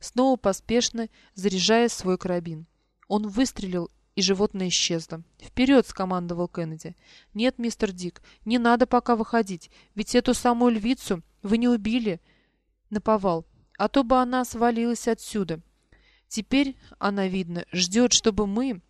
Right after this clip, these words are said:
пошли, и она набросилась на первого, кто покажется, и тогда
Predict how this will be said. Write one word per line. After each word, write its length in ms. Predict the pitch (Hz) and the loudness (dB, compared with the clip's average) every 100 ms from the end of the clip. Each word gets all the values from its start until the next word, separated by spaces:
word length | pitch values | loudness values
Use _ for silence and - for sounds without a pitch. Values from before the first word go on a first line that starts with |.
| _ _ _ _ _ _ _ _ _ _ _ | _ _ _ _ _ _ _ _ _ _ _
пошли, 440 | 214 202 - 220 | 2 4 2 0
и 180 | 202 196 | -2 0
она 240 | 196 220 | 0 0
набросилась 680 | 247 220 208 220 - 233 - | 0 0 4 4 4 -2 -2
на 140 | 214 208 | -4 -2
первого, 320 | 220 214 190 | 2 2 0
кто 180 | - 190 | -2 0
покажется, 720 | 190 - 226 240 - - 208 - - | 0 2 4 2 0 -4 -6 -10 -6
и 100 | 220 | -2
тогда 460 | 214 208 202 247 | 2 2 4 2